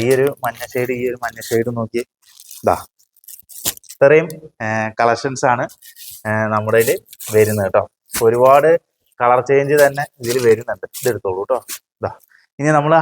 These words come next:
അടുത്ത പാറ്റേൺ നമ്മൾ കാണിക്കാൻ പോകുന്നത്, ദാ ഏറ്റവും പുതിയൊരു പാറ്റേൺ ആണ്. ദാ ഇത് നോക്കി,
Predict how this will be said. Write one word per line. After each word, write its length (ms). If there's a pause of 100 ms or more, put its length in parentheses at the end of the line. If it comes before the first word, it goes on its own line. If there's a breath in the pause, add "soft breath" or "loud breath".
അടുത്ത 240 (120)
പാറ്റേൺ 360
നമ്മൾ 140 (100)
കാണിക്കാൻ 360
പോകുന്നത്, 340 (360)
ദാ 80 (960 loud breath)
ഏറ്റവും 320
പുതിയൊരു 480
പാറ്റേൺ 300 (100)
ആണ്. 100 (440)
ദാ 80 (1900)
ഇത് 100
നോക്കി, 260